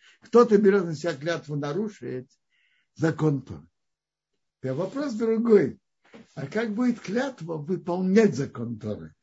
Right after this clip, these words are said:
Буду одевать тфилин. Буду сидеть в суке. <laughs> Честно говоря, по-простому,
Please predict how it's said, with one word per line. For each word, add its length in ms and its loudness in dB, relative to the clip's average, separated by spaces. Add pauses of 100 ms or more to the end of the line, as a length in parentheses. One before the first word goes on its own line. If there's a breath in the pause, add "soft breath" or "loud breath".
(260 soft breath)
Буду 280 8
одевать 560 6
тфилин. 480 -18 (800)
Буду 300 2
сидеть 500 2
в 60 -18
суке. 440 -20 (800)
<laughs> 440 -10 (2250 soft breath)
Честно 420 4
говоря, 760 -2 (640)
по-простому, 1040 6